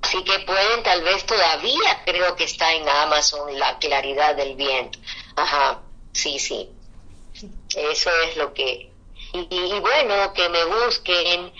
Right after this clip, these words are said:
o me sigan en, en arroba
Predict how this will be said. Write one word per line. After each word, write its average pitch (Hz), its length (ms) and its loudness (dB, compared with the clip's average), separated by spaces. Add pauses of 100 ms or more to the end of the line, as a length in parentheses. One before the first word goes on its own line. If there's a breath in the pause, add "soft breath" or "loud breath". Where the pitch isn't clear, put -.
(300 loud breath)
o 160 220 2
me 151 160 0
sigan 165 800 0 (260 loud breath)
en, 143 760 -2 (300)
en 165 200 0
arroba 160 880 4